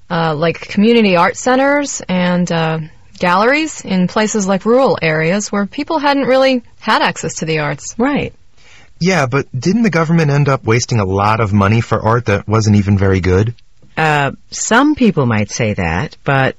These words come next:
Speaker 2: wasn't the primary objective of the Federal Art Project to provide jobs?
Speaker 3: Mm, that's true. I mean, it did provide jobs for thousands of unemployed artists.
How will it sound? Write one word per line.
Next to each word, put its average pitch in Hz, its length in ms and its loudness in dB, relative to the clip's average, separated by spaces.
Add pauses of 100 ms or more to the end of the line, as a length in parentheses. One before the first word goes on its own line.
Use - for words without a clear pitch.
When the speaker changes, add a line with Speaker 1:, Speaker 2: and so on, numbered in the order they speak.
Speaker 2:
wasn't 190 320 2
the 151 100 0
primary 208 880 2
objective 170 520 -2
of 135 120 -6
the 135 100 -2
Federal 135 440 -2
Art 135 200 -2
Project 127 560 -4
to 120 80 -8
provide 113 400 -4
jobs? 139 640 -2 (440)
Speaker 3:
Mm, 196 260 4
that's 165 220 0
true. 95 500 0
I 120 100 -2
mean, 113 280 0 (120)
it 98 180 -2
did 120 200 0
provide 90 360 -2
jobs 87 260 0
for 85 200 -4
thousands 87 500 -2
of 85 100 -2
unemployed 85 480 -2
artists. 98 600 -2